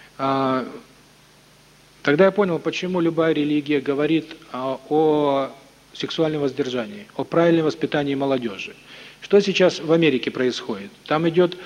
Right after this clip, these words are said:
определенный, так сказать, распад эмоциональный.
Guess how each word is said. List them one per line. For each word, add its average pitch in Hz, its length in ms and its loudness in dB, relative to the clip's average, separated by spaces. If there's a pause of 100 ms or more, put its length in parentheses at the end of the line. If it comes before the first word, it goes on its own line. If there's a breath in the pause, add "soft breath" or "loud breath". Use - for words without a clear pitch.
(460 loud breath)
определенный, 160 800 2
так 143 100 0
сказать, - 240 -2
распад 151 460 0
эмоциональный. 143 840 -4